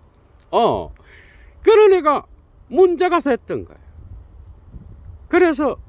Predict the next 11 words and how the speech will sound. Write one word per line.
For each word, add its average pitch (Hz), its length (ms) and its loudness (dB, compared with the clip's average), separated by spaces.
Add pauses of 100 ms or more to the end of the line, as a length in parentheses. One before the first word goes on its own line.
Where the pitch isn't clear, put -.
(720)
교황으로부터, 196 1160 -2 (240)
어? 156 120 -18 (1080)
이단 247 340 -2
시비, 190 580 -10
시비에 214 680 -6
걸려서, 113 560 -4
그죠? - 280 -20 (1160)
로마로 190 680 -2
막, 104 220 -10 (360)
어? 123 120 -12 (1300)
그 120 380 -2